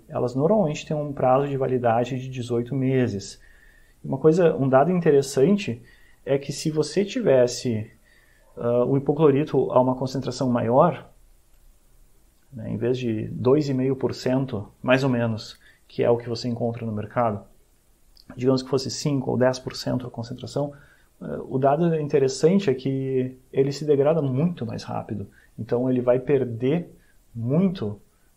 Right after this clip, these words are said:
do, do princípio ativo dele, do hipoclorito,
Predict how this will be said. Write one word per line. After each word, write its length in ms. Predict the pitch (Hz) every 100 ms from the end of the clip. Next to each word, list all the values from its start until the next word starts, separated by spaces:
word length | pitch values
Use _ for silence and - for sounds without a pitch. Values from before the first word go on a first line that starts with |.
| _
do, 760 | 117 113 110 110 113 110 - -
do 140 | 123
princípio 800 | 120 120 - 127 127 120 101 101 _
ativo 460 | - 120 - 139 127
dele, 280 | 110 131 120
do 100 | 117
hipoclorito, 680 | 117 - 117 110 127 131